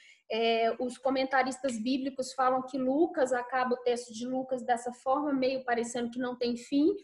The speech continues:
Provavelmente ele termina o escrito antes, né, da sentença final de Paulo, porque não há registro da morte dele. Mas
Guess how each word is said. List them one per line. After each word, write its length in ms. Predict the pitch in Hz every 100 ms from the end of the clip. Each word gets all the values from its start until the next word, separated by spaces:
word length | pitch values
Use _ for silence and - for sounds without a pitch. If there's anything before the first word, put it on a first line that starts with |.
| _ -
Provavelmente 600 | 262 269 269 269 269 294
ele 140 | 269
termina 520 | - 285 233 277 294
o 60 | 294
escrito 680 | - - 285 285 320 320 277
antes, 520 | 277 320 320 - -
né, 220 | 247 269
da 120 | 262
sentença 560 | 262 254 254 240 247 -
final 360 | - 247 233 233
de 100 | - -
Paulo, 460 | 220 226 262 339 - _ _
porque 240 | 254 - 247
não 160 | 254
há 80 | 262
registro 580 | 262 277 233 262 262 240
da 120 | 240
morte 500 | 240 240 240 233 -
dele. 480 | 208 220 226 269 339 - - - _
Mas 560 | 226 247 262 262 -